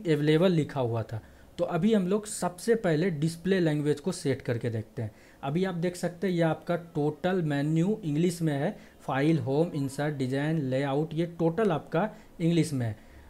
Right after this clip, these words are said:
तो हिंदी को सिलेक्ट करने के बाद यहाँ से हम लोग set as preferred कर देंगे। जैसे आप set as preferred किए, अब इसको ओके कर देंगे। ओके करने के बाद आपको Microsoft Office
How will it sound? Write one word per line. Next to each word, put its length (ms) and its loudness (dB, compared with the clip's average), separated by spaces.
तो 300 4
हिंदी 280 2
को 180 2
सिलेक्ट 380 0
करने 300 2
के 160 2
बाद 240 0
यहाँ 200 0
से 140 -4
हम 140 0
लोग 280 0
set 880 2
as 440 2
preferred 640 4
कर 200 2
देंगे। 340 -2
जैसे 440 2
आप 180 -2
set 320 2
as 220 0
preferred 500 0
किए, 320 -2
अब 300 -4
इसको 360 -2
ओके 380 4
कर 220 2
देंगे। 300 -4
ओके 280 0
करने 340 2
के 160 2
बाद 260 -2
आपको 300 -4
Microsoft 680 -2
Office 400 -2